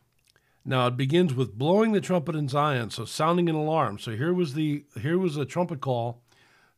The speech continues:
to warn people. It's, the judgment's coming. The judgment's coming. And, uh, he describes it as a day of darkness and gloom, a day of clouds and blackness.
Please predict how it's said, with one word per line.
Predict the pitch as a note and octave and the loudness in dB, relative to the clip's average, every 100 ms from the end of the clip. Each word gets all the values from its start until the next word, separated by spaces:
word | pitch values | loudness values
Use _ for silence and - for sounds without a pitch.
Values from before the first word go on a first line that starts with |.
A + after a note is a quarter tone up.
| - | -10
to | - C3+ C3 B2+ B2+ B2 B2 B2 B2+ _ _ _ - | 0 2 4 2 2 0 0 -2 -6 _ _ _ -8
warn | C#3 E3 F3+ C#3 | 0 2 2 2
people. | D#3 - D#2+ - _ | -4 -6 -14 -18 _
It's, | C3+ B2 - - - | -8 -8 -8 -14 -14
the | C#3 C3+ A2+ - B2 A#2+ | -14 -14 -14 -16 -12 -8
judgment's | A#2+ C#3+ C3+ A#2 - | -4 -2 0 -4 -4
coming. | A#2+ G2+ G2+ _ _ _ _ _ | -8 -8 -16 _ _ _ _ _
The | B2+ | -10
judgment's | A#2+ C3+ A#2+ A#2 | -2 -2 0 -6
coming. | - A2 G#2 - _ _ _ _ _ _ _ _ _ _ _ _ _ _ _ _ _ _ _ _ _ _ _ _ - - | -8 -12 -12 -18 _ _ _ _ _ _ _ _ _ _ _ _ _ _ _ _ _ _ _ _ _ _ _ _ -20 -12
And, | C#3+ C3 B2 B2 | 0 2 4 2
uh, | A#2+ | 2
he | A2+ B2+ | 0 -2
describes | C3 C3+ - C#3 F3 D3+ | -2 -4 -4 0 0 0
it | D#3 - | -4 -4
as | C#3+ B2+ | -4 -4
a | |
day | A#2+ C#3 C#3+ | -4 -2 -2
of | A#2+ A#2 | -4 -2
darkness | C#3+ D#3 D#3+ D#3+ C#3 | 0 0 -2 -6 -4
and | B2+ A#2 | -4 -2
gloom, | A#2+ E3 D3 F2+ - _ _ - | 0 0 0 -2 -12 _ _ -12
a | A#2 | -4
day | C3 | -2
of | B2+ - | -2 -6
clouds | - D3 D3+ C#3+ A2 F2+ - - A#2+ | -8 0 2 2 0 -8 -16 -16 -10
and | A2 G#2+ | -10 -8
blackness. | A#2 C3+ C#3 C3+ F#2 - | -4 -4 -4 -6 -12 -14